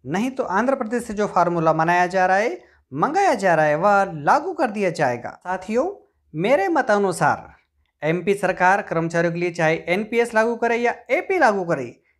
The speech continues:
लेकिन कर्मचारियों को लाभ केवल और केवल ओल्ड पेंशन स्कीम से होगा। तो साथियों, आप भी अपने सुझाव, आप अपने विचार वीडियो के कमेंट बॉक्स में रखना न भूलें।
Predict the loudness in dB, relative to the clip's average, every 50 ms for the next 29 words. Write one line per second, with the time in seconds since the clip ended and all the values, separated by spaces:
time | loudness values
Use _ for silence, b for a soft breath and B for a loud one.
0 | _ _ -4 -2 -2 0 0 -2 -4 -4 -4 -6 0 2 2 2 2 2 2 2
1 | 2 2 0 -2 0 -2 -2 0 2 4 4 4 4 0 -2 -8 -12 _ _ _
2 | 0 0 2 2 2 2 2 0 -2 -2 -2 0 2 2 0 -2 -4 -6 _ 4
3 | 4 4 4 2 -2 -4 -4 -6 -6 -4 -4 -4 -4 -6 -6 -6 -8 -8 -8 -6
4 | -6 -6 -6 -4 -6 -6 -8 -8 -12 -18 _ _ _ _ _ _ _ -10 -2 2
5 | 2 2 2 0 -2 -4 -4 -4 -4 -6 -4 2 4 4 4 2 0 -2 -4 -4
6 | -4 -8 -14 -14 -14 -10 -6 -6 -6 -6 -6 -6 -2 -2 0 0 -2 -4 b b
7 | b b b -4 0 0 0 0 0 -2 -4 -2 -4 -4 -2 2 2 2 2 0
8 | -4 b b b b b _ -6 -6 -4 -2 -2 -2 -2 -4 -4 -2 -2 0 0
9 | 0 -2 -2 -4 -4 -4 -2 -2 -2 -2 -2 -2 0 0 0 0 -2 -2 -2 -4
10 | -4 -4 -6